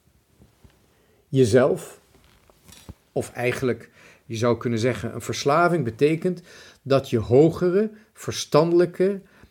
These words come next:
en vrije en verantwoordelijke ik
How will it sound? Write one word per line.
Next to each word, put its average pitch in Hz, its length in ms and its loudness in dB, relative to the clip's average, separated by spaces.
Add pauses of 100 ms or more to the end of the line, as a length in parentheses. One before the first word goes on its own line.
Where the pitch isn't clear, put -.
en 123 360 -4
vrije 123 880 4
en 117 200 -4
verantwoordelijke 120 920 2
ik 185 380 2